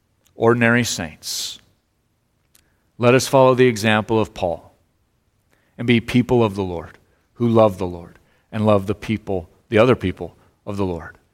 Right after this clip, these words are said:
as ordinary saints, as Paul has encouraged and instructed and taught us, as he's called us to have the same mind as Christ. May that be our testimony. Let's close in a word of prayer.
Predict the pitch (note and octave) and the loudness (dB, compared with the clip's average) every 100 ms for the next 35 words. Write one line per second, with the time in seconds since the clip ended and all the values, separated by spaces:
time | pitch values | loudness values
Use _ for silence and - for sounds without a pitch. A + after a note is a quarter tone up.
0 | _ _ B2+ A2 - G#2 A2+ A#2 B2 C#3+ | _ _ -6 -6 -4 0 2 2 -2 -6
1 | - G2 E2+ - - - - _ _ _ | -8 -10 -12 -14 -12 -12 -16 _ _ _
2 | _ _ _ _ _ _ - - - G2+ | _ _ _ _ _ _ -20 -14 -4 0
3 | G2 F#2 F2+ F#2 F#2 - B2 G2 F2+ - | 0 -2 -8 -10 -14 -4 0 0 -4 -10
4 | F2 F2 - A2 - F2 - - - A#2+ | -14 -12 -6 -6 -6 -16 -18 -20 -4 0
5 | G2 D#2+ - - - _ _ _ _ _ | 0 -2 -14 -14 -16 _ _ _ _ _
6 | _ _ _ A2+ G#2+ G#2+ - A#2 B2+ B2+ | _ _ _ -10 -4 -4 2 4 4 2
7 | B2 - - A2 G#2 G2 - A2+ A2+ G#2+ | 0 -4 -8 -2 -2 -2 -2 -2 0 0
8 | A2+ B2 - A2 D#2 - - - - _ | 0 -4 -6 -6 -8 -8 -16 -16 -20 _
9 | _ _ _ - G#2 F#2 E2+ F2 E2 D#2 | _ _ _ -8 -4 -4 -4 -8 -10 -14
10 | D2+ - - _ _ _ _ - - G2+ | -18 -18 -20 _ _ _ _ -20 -12 -12
11 | - F#2+ E2+ F2+ E2 D#2+ - - | -10 -10 -10 -14 -16 -18 -20 -20